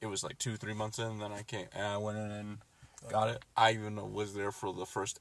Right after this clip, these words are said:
Speaker 1: L R, but it's like, <sighs> this game is kinda boring. <laughs> This game is kinda boring. <laughs>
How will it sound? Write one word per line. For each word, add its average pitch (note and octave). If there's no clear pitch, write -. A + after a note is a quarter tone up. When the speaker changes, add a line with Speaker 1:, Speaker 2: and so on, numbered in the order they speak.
Speaker 1:
L G#2
R, A2
but -
it's G#2
like, D#2+
<sighs> -
this -
game -
is -
kinda -
boring. -
<laughs> -
This A#2+
game G2+
is -
kinda -
boring. -
<laughs> -